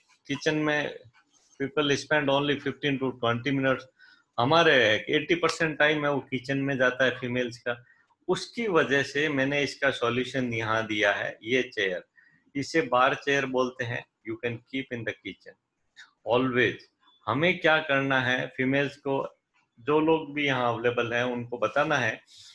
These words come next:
कि आपको उतनी देर ही खड़ा रहना है जितनी देर आप बर्नर पे काम करती हैं। Rest of the time आपको back और नी को rest में देना है।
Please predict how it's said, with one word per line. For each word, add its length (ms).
कि 60
आपको 480
उतनी 440
देर 240
ही 60
खड़ा 300
रहना 340
है 260
जितनी 380
देर 240
आप 240
बर्नर 300
पे 160
काम 320
करती 440
हैं। 120
Rest 300
of 100
the 80
time 280
आपको 340
back 460
और 120
नी 280
को 200
rest 580
में 320
देना 500
है। 320